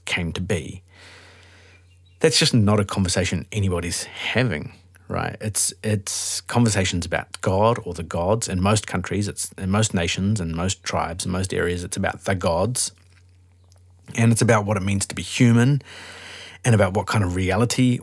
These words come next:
we're dealing with. And the question is really about meaning. And it's a part of, you know, when we read these, these early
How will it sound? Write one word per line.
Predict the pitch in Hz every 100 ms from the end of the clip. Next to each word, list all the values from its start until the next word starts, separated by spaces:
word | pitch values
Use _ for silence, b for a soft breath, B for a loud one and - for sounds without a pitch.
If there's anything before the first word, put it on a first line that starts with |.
| -
we're | 98 98 -
dealing | 120 135 139
with. | 143 160 160 147 - - -
And | 110 107 101 101 101 101 101 - -
the | -
question | - 143 - 127
is | 95
really | 87 80
about | 76 78 -
meaning. | 101 123 143 110 78 - 90 - b b b b b b b b -
And | 117 117 113 110 B B B B B B B B _ _ _ _ _ b b b b b b
it's | 135
a | 131
part | - 170 170
of, | -
you | 139
know, | 107
when | 120 135
we | 135
read | 165 165
these, | 107 95
these | - 101 92 104
early | 101 95